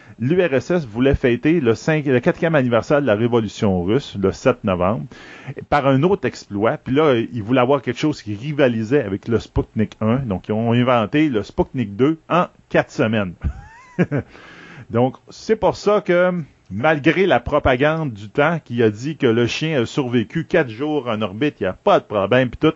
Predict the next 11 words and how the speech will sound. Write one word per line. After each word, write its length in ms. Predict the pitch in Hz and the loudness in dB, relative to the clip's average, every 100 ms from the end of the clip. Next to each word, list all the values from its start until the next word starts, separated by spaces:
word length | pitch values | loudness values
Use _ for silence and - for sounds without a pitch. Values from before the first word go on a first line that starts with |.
| - | 0
en 120 | 120 | -2
fin 160 | 131 | 0
de 60 | 113 | 0
compte, 200 | 143 143 | 0 0
la 140 | 127 | 0
chienne 320 | 101 - 143 120 | 0 0 -2 0
a 100 | 101 | -2
survécu 500 | 131 104 104 - 131 | -2 -2 -4 -2 -4
juste 340 | 95 139 - | 0 -2 -2
sept 260 | - 104 113 | 0 0 2
heures 260 | 120 147 | 2 2